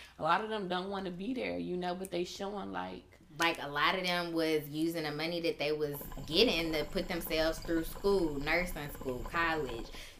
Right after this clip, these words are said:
Speaker 2: You know, Mercedes was using her money to get her dance school up for ch-, for young girls. You know what I'm saying? So
Speaker 1: Remember when Uncle Clifford,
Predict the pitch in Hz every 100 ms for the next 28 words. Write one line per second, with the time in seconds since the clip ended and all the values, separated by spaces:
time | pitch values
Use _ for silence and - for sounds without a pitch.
0 | - 151 156 151 147 139 135 175 175 165
1 | 156 156 165 160 147 160 156 156 160 156
2 | 151 139 131 127 139 160 165 165 156 147
3 | 165 180 175 - 165 156 151 - 156 -
4 | - 165 165 156 - - - - 170 165
5 | 160 170 165 156 156 185 143 135 131 143
6 | 170 170 165 170 170 160 165 - 147 143
7 | 135 135 143 220 240 262 220 226 226 247
8 | 220 220 214